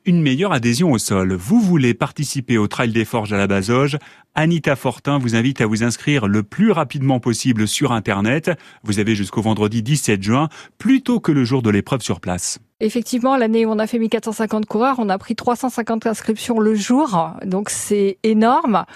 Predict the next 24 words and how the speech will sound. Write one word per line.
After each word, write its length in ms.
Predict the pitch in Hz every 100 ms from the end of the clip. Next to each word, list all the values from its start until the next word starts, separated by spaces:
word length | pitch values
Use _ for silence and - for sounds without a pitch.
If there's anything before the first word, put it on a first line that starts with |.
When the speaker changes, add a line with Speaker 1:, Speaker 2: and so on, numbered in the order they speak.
| - 208 -
Speaker 2:
À 80 | 190
un 40 |
moment 200 | 190 202
donné, 220 | 202 214 233
on 80 |
a 40 | 196
cru 220 | - 233
qu'on 160 | - 196
n'aurait 200 | 190 190
peut-être 220 | 220 208
pas 120 | 196
assez 260 | 190 - 196
d'eau 200 | 214 220
ou 40 |
d'approvisionnement 680 | 190 190 202 190 202 196 220
pour 160 | 202
donner 200 | 185 190
à 40 | 190
chacun, 380 | 202 185 247
puisque 220 | 269 - 202
moi, 200 | 196 208
j'anticipe 520 | 214 196 208 208 196
les 80 | 202
commandes 360 | 202 196 202